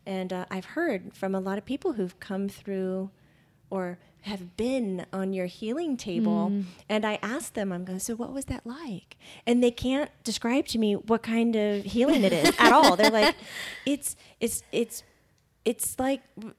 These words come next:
Speaker 1: uh," you know, I'm like, "Oh, okay, oh, that's good. Well, how do you feel?" They're like, "Incredible."
Speaker 2: Oh,
Speaker 1: And
Speaker 2: beautiful.
Speaker 1: every single person I've talked to, they're like, "Yes, go see her, refer her, talk. Yes, go,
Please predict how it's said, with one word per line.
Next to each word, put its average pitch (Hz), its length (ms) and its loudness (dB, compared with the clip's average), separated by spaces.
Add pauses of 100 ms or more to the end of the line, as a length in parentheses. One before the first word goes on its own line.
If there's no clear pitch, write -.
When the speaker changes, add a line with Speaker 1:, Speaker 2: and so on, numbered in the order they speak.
(140)
Speaker 1:
uh," 196 120 -2 (400)
you 226 80 -4
know, 208 60 -4
I'm 196 60 -4
like, 190 200 -6
"Oh, 302 160 -8
okay, 240 460 -6
oh, 247 180 -4
that's 285 180 -4
good. 320 360 -4
Well, 214 100 -2
how 254 160 -4
do 294 80 0
you 285 80 -2
feel?" 294 260 -2
They're 208 80 -2
like, 190 160 -4 (160)
"Incredible." 202 1040 -4
Speaker 2:
Oh, 196 460 -8 (200)
Speaker 1:
And 233 200 -2
Speaker 2:
beautiful. 233 420 4
Speaker 1:
every 262 160 -2
single 233 240 -2
person 214 300 -6
I've 202 120 -2
talked 196 280 -6
to, 185 100 -6
they're 180 180 -6
like, 175 220 -6 (100)
"Yes, 175 420 -6
go 180 180 -6
see 175 240 -4
her, 160 280 -6
refer 170 440 -6 (100)
her, 175 240 -14 (140)
talk. 180 280 -6
Yes, 196 320 -10
go, 165 380 0